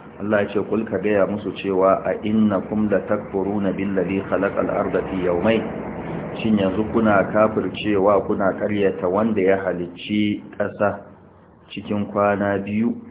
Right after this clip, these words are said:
"Wa taj'aluna lahu andadan," kuma kuna wato sanya mishi kishiyoyi, kuna bauta musu tare da shi? "Zalika rabbul alamin." Shi fa wanda ya halittan nan, shine wanda yake mahaliccin talikai gaba ɗaya, wanda ya halicci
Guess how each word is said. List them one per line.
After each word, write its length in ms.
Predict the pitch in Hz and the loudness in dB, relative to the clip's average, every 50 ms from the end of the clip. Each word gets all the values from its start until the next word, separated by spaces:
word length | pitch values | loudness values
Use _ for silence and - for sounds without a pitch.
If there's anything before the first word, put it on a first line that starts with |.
| - - - - - - - - - - | -20 -20 -20 -20 -20 -20 -20 -20 -10 -8
"Wa 80 | 82 80 | -8 -8
taj'aluna 800 | - 98 101 101 110 104 98 104 101 95 104 107 104 101 98 95 | -4 -4 -2 2 4 4 4 4 2 2 0 0 0 0 0 2
lahu 320 | 104 104 104 101 98 95 - - | 2 0 0 0 -2 -4 -2 -2
andadan," 920 | 98 95 92 92 92 98 107 113 117 120 120 117 107 95 92 - - - - | -4 -4 -4 -2 2 4 6 8 8 8 8 6 4 4 2 -6 -12 -16 -12
kuma 220 | - 92 98 101 98 | -8 -4 -4 -4 -2
kuna 360 | 101 107 107 107 101 95 92 | -2 0 0 2 4 4 4
wato 440 | 90 92 90 87 87 87 90 87 87 - | 4 2 2 0 -2 -4 -8 -8 -8 -4
sanya 400 | - 104 107 101 95 98 98 101 101 | -4 -2 -2 0 0 0 0 0 0
mishi 280 | 104 104 101 - - 90 - | 0 -2 -2 -4 -6 -10 -8
kishiyoyi, 840 | - 104 104 101 - - - 107 107 107 104 107 107 110 110 107 107 107 | -6 -4 -4 -4 -4 -4 -2 0 2 4 4 4 4 4 4 4 2 -2
kuna 260 | 104 101 101 95 87 | -2 0 0 0 0
bauta 560 | 87 101 101 95 92 - - 101 101 107 101 | 2 0 0 0 -2 -2 0 4 4 4 6
musu 280 | 107 110 107 107 95 85 | 4 2 0 -2 -6 -4
tare 320 | - 95 92 92 104 104 98 | 0 2 2 2 2 0 0
da 80 | 92 | -2
shi? 320 | 90 - - 123 127 117 - - - - - - - - - - - - - - - - - 104 | -4 -2 -2 -2 -2 -2 -4 -8 -12 -16 -18 -18 -20 -20 -18 -18 -18 -18 -18 -18 -18 -14 -6 0
"Zalika 480 | 113 123 131 131 131 127 - 120 101 98 | 4 4 4 4 4 0 2 2 4 4
rabbul 320 | 110 110 107 104 101 95 | 4 2 4 2 2 2
alamin." 600 | 90 - 92 90 85 82 85 85 87 85 80 - - - - - | 2 2 0 0 0 -2 -4 -4 -4 -6 -6 -8 -10 -12 -6 -2
Shi 160 | 123 123 123 123 | -2 0 2 4
fa 80 | 127 | 4
wanda 280 | 123 127 135 131 117 104 | 4 6 4 4 2 4
ya 120 | 104 107 104 101 | 4 2 2 0
halittan 560 | 92 92 95 104 107 107 - - 98 90 90 90 92 | -2 -2 -2 -2 -4 -4 -4 -4 -4 -2 -2 -2 -4
nan, 80 | 90 - - - - - - - - - - - - - - - | -4 -6 -10 -16 -20 -20 -20 -20 -20 -20 -20 -20 -20 -18 -10 -4
shine 240 | 117 117 117 110 | -2 0 2 2
wanda 320 | 98 95 104 107 107 101 98 | 4 2 2 2 2 2 2
yake 640 | 101 107 104 - 110 107 104 101 101 101 101 101 - | 2 0 0 2 2 2 2 2 2 0 -2 -4 -6
mahaliccin 800 | 98 104 107 107 101 92 90 82 - - - 101 101 98 98 101 | -2 -2 0 0 0 -2 -2 -6 -8 -8 -6 -4 -4 -4 -2 0
talikai 480 | 95 90 87 85 80 - - 98 98 | 0 0 0 -2 -6 -6 -4 -4 -2
gaba 480 | 90 90 85 - 92 92 95 95 95 - | -2 -2 -2 0 2 4 4 4 2 0
ɗaya, 480 | 104 104 104 104 104 101 101 - - | 0 2 4 4 4 4 4 2 0
wanda 240 | 107 101 110 107 95 | -4 -2 -2 0 2
ya 160 | 90 90 92 | 2 2 2
halicci 480 | - 95 85 82 85 85 - - - | 2 0 -4 -4 -6 -10 -10 -12 -12